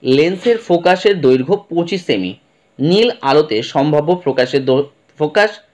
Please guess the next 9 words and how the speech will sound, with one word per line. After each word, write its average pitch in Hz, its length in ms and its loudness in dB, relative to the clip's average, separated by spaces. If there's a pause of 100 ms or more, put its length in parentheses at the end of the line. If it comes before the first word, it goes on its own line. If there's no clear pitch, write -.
(160)
দৈর্ঘ্য 170 360 2
কত - 220 0
হবে? 95 340 -2
এটি 135 240 -2
হবে 151 400 2 (560)
আপনার 123 500 0 (320)
পঁচিশ 202 440 -2
দশমিক 170 580 0 (200)
পাঁচ 151 240 0